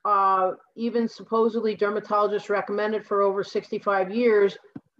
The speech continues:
Companies like, and they mention a particular product, can have fragrance in their ingredient list, which may then have phthalates, folks. And actually, meant, to be honest,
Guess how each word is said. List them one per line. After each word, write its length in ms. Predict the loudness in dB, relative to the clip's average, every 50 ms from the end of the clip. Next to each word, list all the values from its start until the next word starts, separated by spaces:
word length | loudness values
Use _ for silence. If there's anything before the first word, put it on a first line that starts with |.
| _ _ _
Companies 500 | -2 0 0 2 2 2 0 0 0 0
like, 340 | 0 2 2 0 0 -2 -4
and 120 | -4 -4
they 80 | -2 -2
mention 380 | -2 -2 -2 -2 -2 -4 -4
a 40 | -4
particular 580 | -4 -6 -4 -2 -2 -2 0 0 0 0 0 -2
product, 520 | -2 0 0 2 2 2 2 0 -2 -4 -8 -20 _ _ _ _ _ _ _ -4
can 220 | -2 2 2 4
have 300 | 4 2 2 0 -2 -4 -6 -12 -18 -18
fragrance 1000 | -18 -10 -2 2 2 4 4 4 2 2 2 2 2 0 -2 -6 -14 -16 -18 _ _ _ -2
in 100 | 0 2
their 200 | 2 2 4 4
ingredient 680 | 4 2 2 2 2 2 4 4 4 2 2 0 -2
list, 360 | -2 -4 -4 -4 -8 -14 _ _ _ _ _ _ _ _ _ _ _ _ _ _ _ -20 -20 _ -6
which 360 | 0 2 2 2 2 -2 -8 -14 -6
may 260 | -2 0 0 0 0
then 260 | 0 0 -2 -2 -2
have 240 | -4 -6 -6 -6 -4
phthalates, 460 | 0 0 0 2 0 -2 -4 -6 -12 -18 -14
folks. 320 | -12 -12 -12 -12 -16 -20 -20 -20 _ _ _ _ _ _ _ _ -4
And 120 | -2 0 0
actually, 360 | 0 -2 0 0 2 2 2
meant, 320 | 2 2 0 0 -2 -4 -8 -12
to 60 | -8
be 140 | -4 -2 0
honest, 400 | 0 0 0 -2 -4 -6 -10